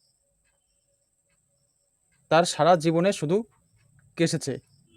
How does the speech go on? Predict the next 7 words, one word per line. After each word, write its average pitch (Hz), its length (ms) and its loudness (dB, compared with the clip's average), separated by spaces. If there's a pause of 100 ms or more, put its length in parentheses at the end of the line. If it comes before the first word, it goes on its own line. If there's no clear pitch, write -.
(1500)
নেক্সট, 156 380 -2 (1200)
five, 160 240 6 (440)
match 185 240 2 (140)
the 175 100 6 (140)
birds 143 300 6 (340)
with 175 160 2 (100)
their 160 180 6